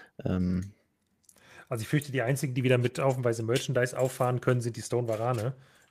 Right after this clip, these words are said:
Speaker 2: die ja irgendwie ihr eigenes Merchandise, äh, äh, ihre eigene Merchandise-Kollektion haben. Ich, äh, hab da zwischenzeitlich mal in die Gruppe reingeschaut. Äh, irgendwann waren sie bei einem Stone Varane Pavillon angekommen.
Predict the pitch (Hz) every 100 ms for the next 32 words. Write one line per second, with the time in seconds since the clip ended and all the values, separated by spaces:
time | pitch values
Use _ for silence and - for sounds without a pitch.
0 | - 110 110 110 110 110 117 110 113 120
1 | 113 - 110 113 104 104 - - 107 101
2 | 101 - 127 101 98 104 110 123 110 107
3 | - 110 101 - 104 - - 101 101 110
4 | 131 - - - - - 160 113 - -
5 | 113 120 120 113 117 107 110 120 135 123
6 | 127 117 123 127 - 117 120 120 120 117
7 | 110 117 113 110 110 104 117 113 110 104
8 | 98 120 120 110 107 113 113 117 123 139